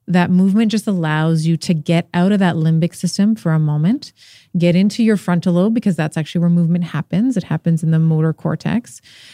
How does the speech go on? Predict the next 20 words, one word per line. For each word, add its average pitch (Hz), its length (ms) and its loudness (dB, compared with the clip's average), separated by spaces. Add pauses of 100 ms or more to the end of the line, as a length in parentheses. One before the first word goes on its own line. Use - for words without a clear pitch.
(160)
But 180 380 0
that 185 380 0
processing 214 720 0
of 175 180 0
energy, 156 600 0 (520)
uh, 170 160 -2
and 185 160 2
women 285 260 2
move 226 200 2
differently 170 420 0
than 151 200 0
men 151 180 0
too. 165 240 0
I 147 60 0
mean, 151 160 0
you 160 100 0
see 165 220 -2
this 160 180 -2
in, 156 220 -2
like, 151 160 -4